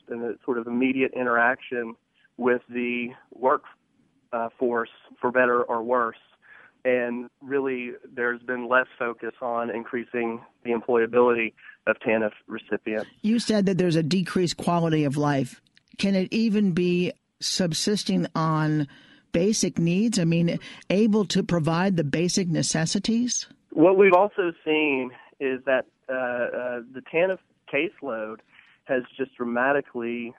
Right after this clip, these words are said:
Speaker 1: uh, fallen. Uh, the tanf caseload has fallen by two-thirds since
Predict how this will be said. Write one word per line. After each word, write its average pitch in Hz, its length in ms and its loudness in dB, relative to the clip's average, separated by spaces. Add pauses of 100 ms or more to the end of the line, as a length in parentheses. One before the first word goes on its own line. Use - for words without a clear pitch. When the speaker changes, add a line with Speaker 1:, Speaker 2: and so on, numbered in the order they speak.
(100)
Speaker 1:
uh, 113 240 -4 (100)
fallen. 123 500 4 (520)
Uh, 117 240 2 (100)
the 120 100 -6
tanf 147 300 2 (100)
caseload 123 500 -2
has 120 140 -16
fallen 117 220 0
by 117 120 -2 (120)
two-thirds 131 480 0 (100)
since 113 200 -6